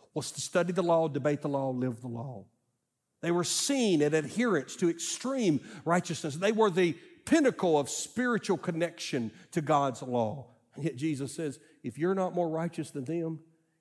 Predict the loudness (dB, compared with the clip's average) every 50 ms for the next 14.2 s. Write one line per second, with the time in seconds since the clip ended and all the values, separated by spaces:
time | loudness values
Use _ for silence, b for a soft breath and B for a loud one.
0 | -10 -8 -6 -4 -4 -6 -4 -4 -2 -2 -2 -2 -4 -4 -4 -2 -2 -4 -6 -10
1 | b b b b b -6 -6 -6 -4 -4 -2 -2 -2 -2 -4 -6 -8 B B B
2 | B -12 -12 -6 -2 0 2 2 2 2 -2 -6 -20 -20 -20 -10 -4 -2 -2 0
3 | 2 2 0 0 0 -2 -4 -4 -2 -2 -2 -2 0 -2 -4 -6 -8 -12 _ _
4 | _ _ _ _ _ _ _ _ _ _ _ _ _ _ _ _ _ _ _ _
5 | _ _ _ _ _ _ _ _ _ _ -8 -4 -2 -2 -2 -2 -4 -4 -2 0
6 | 0 2 0 0 -2 -6 -12 -20 -20 _ _ -10 -8 -8 -8 -8 -6 -4 -4 -4
7 | -2 -2 0 0 0 0 0 -2 -4 -8 -12 -10 -6 -4 -4 -4 -4 -8 -8 -8
8 | -10 -10 -14 _ _ _ _ _ _ _ _ _ _ _ _ -20 -20 -20 -20 -20
9 | -20 -20 -18 -10 -8 -6 -4 -4 -4 -6 -8 -10 -16 -18 -14 -14 -14 -14 -14 -18
10 | -18 -16 -10 -8 -6 -6 -4 -4 -6 -6 -8 -6 -6 -4 -4 -4 -6 -8 -10 -10
11 | -10 -10 -8 -10 -10 -12 -14 -20 -20 -20 -20 -20 -20 _ _ -20 _ _ _ _
12 | _ _ _ _ _ _ -10 -6 -4 -4 -4 -4 -4 -6 -8 -10 -10 -10 -8 -8
13 | -6 -8 -10 -12 -12 -10 -8 -8 -8 -8 -12 _ -14 -12 -10 -8 -8 -8 -10 -12
14 | -14 -16 -16 -16